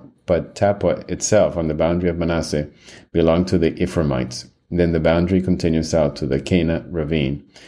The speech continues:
There were towns belonging to Ephraim, lying among the towns of Manasseh. But the boundary of Manasseh was the northern side of the ravine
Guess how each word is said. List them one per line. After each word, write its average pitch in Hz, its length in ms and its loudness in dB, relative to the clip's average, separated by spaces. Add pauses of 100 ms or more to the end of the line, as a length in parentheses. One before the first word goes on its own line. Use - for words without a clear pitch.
(200)
There 85 200 4
were 87 160 4
towns 92 360 2
belonging 85 460 2
to 80 260 0
Ephraim, 71 600 -2
lying 82 340 0
among 76 280 0
the 71 60 -2
towns 80 360 -4
of 80 80 -4
Manasseh. 73 520 -2 (480)
But 85 140 2
the 80 80 4
boundary 92 380 4
of 92 100 2
Manasseh 80 400 2
was 78 200 -4
the 80 100 0
northern 85 320 0
side 82 300 2
of 76 120 -2
the 78 60 -12
ravine 78 600 0